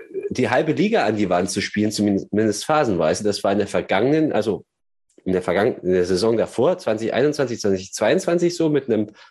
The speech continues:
mit einem krassen Saisonstart. Und jetzt haben sie eine unfassbar krasse Rückrunde gespielt. Also denen fehlten nur,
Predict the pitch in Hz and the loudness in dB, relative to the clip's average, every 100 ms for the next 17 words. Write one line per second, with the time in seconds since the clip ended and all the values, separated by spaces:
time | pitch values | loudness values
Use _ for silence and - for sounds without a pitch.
0 | _ - 98 104 90 113 113 98 87 95 | _ -4 0 0 0 -2 0 0 2 2
1 | 170 - 165 175 202 - - - - 107 | 0 0 0 0 -2 -8 -20 -16 -4 0
2 | 101 165 - 135 135 123 120 113 147 220 | 2 0 0 0 0 2 2 2 0 0
3 | - 170 139 135 - 135 - 123 104 180 | -4 -2 -2 -2 -2 -2 0 0 0 0
4 | 269 220 120 90 - 80 76 - 101 110 | 0 0 0 -4 -4 -4 -4 -2 0 0
5 | 95 104 98 - 113 143 120 101 110 123 | 0 0 0 0 0 0 0 2 2 2
6 | 175 | 0